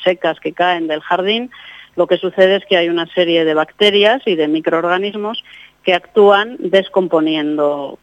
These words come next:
descomponiendo todos estos materiales y al descomponer los materiales fabrican energía que hacen, que hace que, que aumente la temperatura en el compostador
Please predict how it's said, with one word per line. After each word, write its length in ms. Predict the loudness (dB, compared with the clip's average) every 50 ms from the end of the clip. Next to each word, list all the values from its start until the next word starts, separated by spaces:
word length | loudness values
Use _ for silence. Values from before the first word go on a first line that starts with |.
| _ -8
descomponiendo 840 | -6 -6 -6 -4 -6 -8 -6 -6 -6 -6 -6 -8 -10 -8 -8 -10 -8
todos 340 | -6 -6 -6 -4 -4 -4 -6
estos 300 | -6 -10 -12 -10 -6 -6
materiales 680 | -6 -2 -2 -2 0 0 0 0 0 0 -2 -4 -6 -8 -12 -20 _ _ _ _ _ _ _ _ _ _ -18 -6
y 340 | -2 0 0 0 0 0 -2 0
al 220 | 0 -2 -2 -2
descomponer 800 | -4 -6 -6 -4 -6 -6 -2 0 0 0 2 2 2 0 0 0
los 160 | -2 -4 -4
materiales 640 | -4 -4 -2 0 0 2 2 2 2 2 0 -2 -4
fabrican 500 | -2 -2 -2 0 0 -2 -2 -2 -4 -4
energía 600 | -4 -4 -4 -6 -6 -6 -4 0 2 4 2 2
que 160 | 0 0 0 0
hacen, 580 | 0 0 -2 -2 0 0 0 0 0 -4 -6 -6
que 140 | _ -8 -6 -4
hace 340 | -4 -4 -4 -4 -4 -6 -6
que, 560 | -4 -2 0 0 0 0 0 -2 -4 -6 -8 -12 _
que 100 | -4 -2
aumente 440 | -2 -2 -2 -2 -4 -6 -4 -4 -4
la 120 | -4 -4 -4
temperatura 960 | -4 -4 -4 -4 -4 -2 -2 -2 -2 -2 -2 0 0 0 0 0 -2 -2 -2
en 100 | -4 -2
el 280 | -2 0 0 -2 -2 -4
compostador 680 | -4 -6 -4 -4 -4 -4 -2 -2 0 0 2 0 0 -2